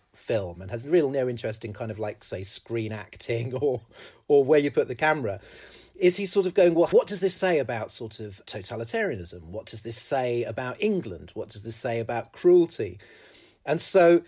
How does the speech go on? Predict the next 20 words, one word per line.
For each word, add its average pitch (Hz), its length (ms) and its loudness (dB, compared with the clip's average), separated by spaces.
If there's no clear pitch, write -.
it's 170 200 0
the 202 100 2
fact 214 460 0
that 175 80 -2
he 151 80 -2
has 160 220 -4
these 147 200 -4
ideas 131 560 2
that 104 60 -14
he's 117 180 -12
sort 139 220 -8
of 123 240 -4
exploring 160 920 6
in 127 220 -8
all 233 260 4
of 196 100 -2
these 170 160 -2
different 175 480 0
arenas, 131 800 -2
and 135 340 -4